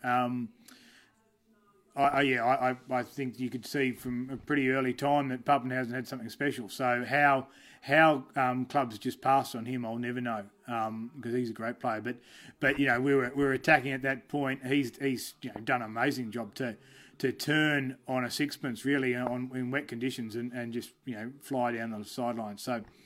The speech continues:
both of those tries sort of were, were against the run of play, and, and, and then the one they got after we got, um, ten in the bin was, was always gonna be tough with, with Williams and, uh,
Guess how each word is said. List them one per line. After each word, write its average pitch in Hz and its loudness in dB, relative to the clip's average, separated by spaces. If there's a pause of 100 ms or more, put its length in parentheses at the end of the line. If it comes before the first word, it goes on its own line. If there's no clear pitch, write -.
(720)
both 190 12
of 202 2
those 185 10
tries 196 10
sort 175 4
of 151 4
were, 156 4
were 151 2 (140)
against 160 6
the 147 0
run 147 4
of 131 -4
play, 151 10
and, 139 -2
and, 143 -2
and 139 -4
then 143 -2
the 135 -2
one 139 2
they 131 2
got 139 2 (880)
after 143 6
we 135 2
got, 135 -2 (180)
um, 127 0 (560)
ten 156 2
in 143 0
the 131 -2
bin 147 0
was, 131 -2
was 123 -2
always 139 0
gonna 131 -2
be 123 -4
tough - -2
with, 120 -2
with 127 0
Williams 131 -2
and, 120 -4
uh, 123 0